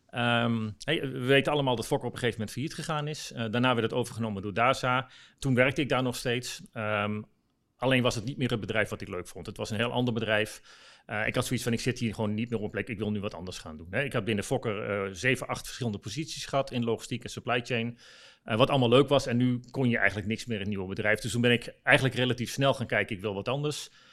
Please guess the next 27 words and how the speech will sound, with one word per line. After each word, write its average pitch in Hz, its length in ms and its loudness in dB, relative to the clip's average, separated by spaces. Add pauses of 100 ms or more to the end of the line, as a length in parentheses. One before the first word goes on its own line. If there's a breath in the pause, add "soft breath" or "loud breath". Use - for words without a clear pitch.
(100)
Zag 139 200 4
een 127 60 2
leuke 117 220 4
positie 123 420 -2
voor 107 120 -6
supply 120 280 -2
chain 113 240 0
manager 104 420 -4
bij 98 260 -2
een, 95 180 -6
eh, 95 140 -6
bedrijf 107 420 0
in 104 100 -6
Aalsmeer 101 360 -4
in 95 80 -4
de 98 60 -6
bloemenveiling. 143 480 0
Ik 127 40 -6
denk, 151 120 -4
nou, 101 140 -4
dat - 100 -12
gaan 101 80 -2
we 101 80 -6
proberen. 139 400 0
Werd 131 160 4
ook 107 100 -4
aangenomen. 143 520 0